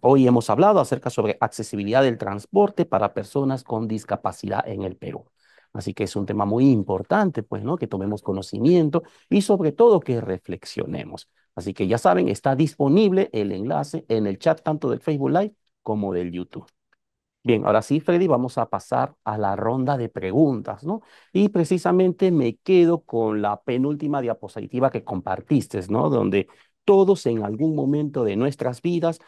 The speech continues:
sufriremos alguna discapacidad, ¿no? Y lo digo por experiencia propia, ¿no? En algún momento también, pues, quien habla, eh, tuvo que utilizar, pues, eh, muletas para poder desplazarse, ¿no?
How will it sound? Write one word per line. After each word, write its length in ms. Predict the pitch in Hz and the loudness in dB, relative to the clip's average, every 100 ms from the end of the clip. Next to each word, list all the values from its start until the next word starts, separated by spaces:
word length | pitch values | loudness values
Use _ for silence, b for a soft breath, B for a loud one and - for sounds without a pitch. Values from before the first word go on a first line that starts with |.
| b | b
sufriremos 920 | _ - 120 107 107 127 135 139 135 | _ -6 -6 -6 -6 -4 -2 -2 -4
alguna 460 | 98 98 104 110 107 | -8 -8 -6 -6 -6
discapacidad, 720 | 98 - 85 90 - 104 143 - b b | -8 -4 -2 -2 0 2 2 0 b b
¿no? 100 | - | 0
Y 80 | 123 | 0
lo 120 | 98 | 4
digo 240 | 117 175 - | 4 4 4
por 120 | 131 | 2
experiencia 640 | 107 - 101 123 120 104 | 2 -2 -4 -4 -4 -6
propia, 440 | - 320 - 95 - _ _ - | -2 -2 -2 -12 -14 _ _ -10
¿no? 380 | 98 110 143 143 | -4 -2 -2 0
En 120 | 107 | 0
algún 320 | 104 120 135 | 0 2 2
momento 500 | 123 120 170 160 139 | 2 2 2 2 -2
también, 520 | 113 110 113 139 139 | -4 -6 -2 -2 -2
pues, 240 | 123 104 - | -4 -12 -14
quien 280 | 113 107 120 | -10 -6 -2
habla, 540 | 151 151 135 127 123 b b - | 0 0 0 -2 -4 b b -12
eh, 440 | 107 101 98 95 | -8 -4 -4 -6
tuvo 220 | - 120 113 | -6 -6 -6
que 80 | |
utilizar, 640 | 113 110 104 - 120 120 117 | -8 -8 -8 -2 2 2 0
pues, 440 | - 101 95 - - | -6 -4 -4 -6 -16
eh, 260 | - 92 92 | -12 -10 -6
muletas 640 | 95 104 131 226 220 120 | -4 2 4 4 0 -6
para 260 | 110 98 - | -6 -6 -4
poder 300 | 101 107 113 | -4 -4 -6
desplazarse, 800 | - - 92 - 202 170 - - | -8 -6 -8 -4 -4 -4 -6 -4
¿no? 240 | 139 202 | -2 -2